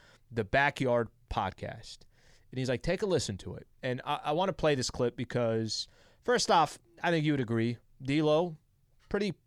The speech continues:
polarizing player. Everybody has an opinion on D'Angelo Russell.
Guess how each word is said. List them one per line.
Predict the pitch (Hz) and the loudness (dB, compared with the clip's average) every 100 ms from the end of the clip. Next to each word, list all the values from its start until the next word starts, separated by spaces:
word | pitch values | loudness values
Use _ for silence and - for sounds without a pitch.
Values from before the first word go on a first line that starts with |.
| - | -2
polarizing | 180 180 165 139 117 | 2 4 4 2 -2
player. | - 120 | 0 0
Everybody | 127 160 143 | 0 0 0
has | 131 120 | 0 0
an | 117 | -4
opinion | 104 - 139 127 | -4 -4 -2 -2
on | 117 113 | -4 -2
D'Angelo | 113 113 107 104 | -2 -2 -2 -2
Russell. | 107 120 214 | -2 0 0